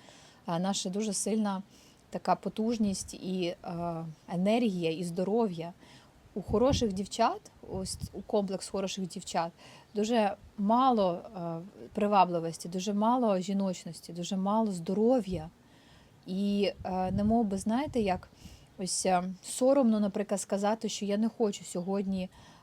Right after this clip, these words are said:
а, готувати, тому що ти погана жінка тоді.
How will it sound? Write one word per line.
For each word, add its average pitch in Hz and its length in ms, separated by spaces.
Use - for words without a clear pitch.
а, 160 220
готувати, 175 840
тому 185 280
що 180 260
ти 175 140
погана 196 460
жінка 196 400
тоді. 165 400